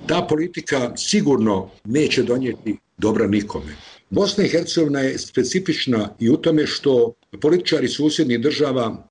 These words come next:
tu u prvom redu mislim na Srbiju, pa onda i na Hrvatsku, dolaze u tu državu kao i da je njihova. Čak neki dan na N jedan sam čuo od nekog analitičara da je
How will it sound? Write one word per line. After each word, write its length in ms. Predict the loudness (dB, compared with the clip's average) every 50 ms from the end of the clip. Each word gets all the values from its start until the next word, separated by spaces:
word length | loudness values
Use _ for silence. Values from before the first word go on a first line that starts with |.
| -16 -2
tu 100 | 2 2
u 160 | 2 2 2
prvom 240 | 2 2 2 4 4
redu 200 | 2 2 2 2
mislim 320 | 0 0 -2 -2 -2 -4
na 60 | -4 -4
Srbiju, 440 | -2 -2 0 2 2 2 2 2
pa 80 | 0 -2
onda 160 | 0 0 2
i 20 | 2
na 100 | 2 2
Hrvatsku, 460 | 2 2 2 2 0 0 0 0 2
dolaze 420 | 2 4 2 2 0 0 0 -2
u 180 | 0 -2 -4 -6
tu 200 | 0 0 0 2
državu 420 | 2 0 2 2 2 2 2 0
kao 200 | 0 -2 0 0
i 60 | 0
da 100 | 0 0
je 60 | 0 0
njihova. 440 | 0 -2 0 0 0 0 0 -2 -4 -10 -10 -6 -2
Čak 340 | 0 0 -2 -2 -6 -10 -6 -2
neki 420 | 0 0 2 0 -2 -6 -10 -10
dan 380 | -8 -8 -6 -4 -4 -6 -6 -8 _ _ _ _ -20 -8 _
na 240 | 0 0 0 0 0
N 180 | 0 2 2 4
jedan 300 | 4 4 2 0 -2 -6
sam 200 | -4 -6 -6 -6
čuo 260 | -6 -2 0 2 2
od 80 | 0 -2 -8 -12
nekog 380 | -14 -14 -10 _ -6 -4 -4 -4
analitičara 680 | -4 -2 0 0 -2 -2 -4 -6 -2 0 0 2 0 0
da 200 | 0 0 0 2
je 400 | 2 2 2 2 0 -2 -4